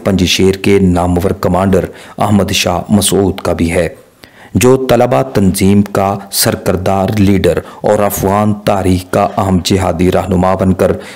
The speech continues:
दुनिया के सामने उभरा और देखते ही देखते पूरे अफगानिस्तान में उसका तोती बोलने लगा।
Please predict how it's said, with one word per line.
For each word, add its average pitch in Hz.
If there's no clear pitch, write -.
दुनिया 98
के 95
सामने 90
उभरा 92
और 95
देखते 92
ही 92
देखते 90
पूरे 92
अफगानिस्तान 90
में 85
उसका -
तोती 87
बोलने 82
लगा। 82